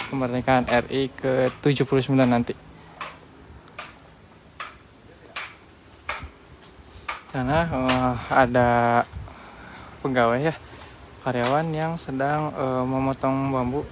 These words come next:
eh, sebagai, eh, bahan untuk nantinya pembuatan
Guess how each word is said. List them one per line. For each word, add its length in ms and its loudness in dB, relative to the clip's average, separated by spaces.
eh, 80 -8
sebagai, 560 0
eh, 320 0
bahan 320 0
untuk 320 -2
nantinya 720 -2
pembuatan 720 -2